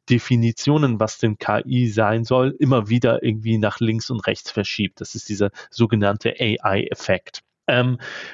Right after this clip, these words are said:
wo aber Einigkeit besteht, und vielleicht kann man das erstmal darauf beschränken, ist,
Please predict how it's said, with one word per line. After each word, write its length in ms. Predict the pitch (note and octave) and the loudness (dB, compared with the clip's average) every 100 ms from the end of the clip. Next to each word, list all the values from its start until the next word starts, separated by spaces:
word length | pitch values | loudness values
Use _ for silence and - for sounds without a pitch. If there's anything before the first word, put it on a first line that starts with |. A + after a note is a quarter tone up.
| - | -6
wo 380 | A2 C#3 - - | 4 4 4 4
aber 600 | A2+ G#2 F#2 F#2 - - | 2 4 2 2 -2 -2
Einigkeit 580 | A#2 F3+ F3+ - C3+ | 0 0 -2 0 -2
besteht, 360 | - - B2 B2 | -2 -4 -4 -4
und 120 | A#2 | -6
vielleicht 260 | - A#2+ - | -2 -2 0
kann 120 | B2 | 0
man 80 | A2 | 0
das 120 | - | -2
erstmal 320 | A2 - A2+ | -4 -2 0
darauf 540 | G#2 A2 A#2 G#2+ G#2 - | 2 2 0 0 -2 -4
beschränken, 540 | - - G#2+ - C3 | -10 -4 -4 -2 -6
ist, 360 | C3 A#2+ A#2+ | 2 2 2